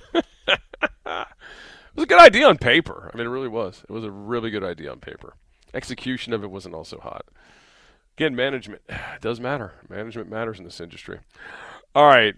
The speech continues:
uh, coming up, we will, uh, get back to some of the Commander stuff. All right, we got thirty minutes to go. You wanna, you wanna do some, I, what am I thankful for for the season stuff? Is that too corny and too cheesy? I mean, this is my last day on before Thanksgiving. You can do it if you like, or you can get back to the topic at hand that we had earlier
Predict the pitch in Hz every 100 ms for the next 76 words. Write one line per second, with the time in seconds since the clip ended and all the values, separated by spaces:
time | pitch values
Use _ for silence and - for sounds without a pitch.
0 | - 131 127 127 123 - 180 185 135 117
1 | - _ _ 127 131 123 117 113 110 113
2 | 120 113 117 113 110 117 101 104 104 98
3 | 92 90 - 76 - 110 110 156 147 -
4 | 170 160 147 139 - 120 104 90 - 139
5 | 147 170 - 165 415 415 269 247 208 170
6 | 156 - 180 269 381 330 220 - - 185
7 | 208 - 202 165 185 190 151 143 - 160
8 | 156 156 147 - 156 143 135 - - 202
9 | 160 - 156 147 147 143 131 135 120 -
10 | 120 117 110 110 135 170 127 113 101 92
11 | - 92 85 82 82 85 78 - 78 78
12 | 98 - - - - _ 175 220 226 143
13 | 139 123 117 104 98 110 160 156 135 131
14 | 120 123 117 - 104 104 120 107 98 101
15 | 104 101 98 92 135 127 117